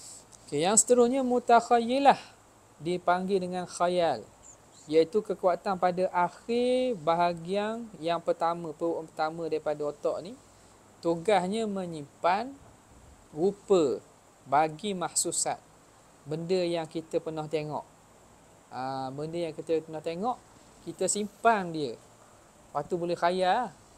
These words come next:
Duduk, duduk sendiri boleh khayal. Khayal rupa orang ni, khayal ni, khayal ni, khayal kereta, khayal motor, <coughs> khayal tempat ni. Sebab apa?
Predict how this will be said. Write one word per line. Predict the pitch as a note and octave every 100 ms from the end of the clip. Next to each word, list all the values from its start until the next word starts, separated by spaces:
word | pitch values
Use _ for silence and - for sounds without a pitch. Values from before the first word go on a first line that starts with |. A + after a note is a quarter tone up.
| - - - - - -
Duduk, | C#3 D#3+ D3 D3
duduk | D#3 D3+
sendiri | D#3 E3+ F#3+
boleh | G3+ F3+
khayal. | D3+ D3 B2+ G#2+ -
Khayal | - C#3 D3+ C#3+
rupa | C#3+ C#3+ D3+ C#3 C#3+
orang | C#3 C#3+
ni, | C#3 C#3
khayal | - C#3 C#3 C#3+ C#3
ni, | C#3 C#3 C#3 C#3 C3+
khayal | C3+ C#3 C#3 C3+ C#3
ni, | C#3 C#3 C#3+ - - - - -
khayal | C#3 C#3 C3+
kereta, | - C#3 - D#3 D3+
khayal | D3+ D3 C#3+
motor, | C#3 - D#3 D3+ - - - - G#3 - - -
<coughs> | _ - - - _ - - -
khayal | D3 D#3+ D3
tempat | D3 - C#3+ C3+
ni. | C#3+ D3
Sebab | - F#3+
apa? | A#3+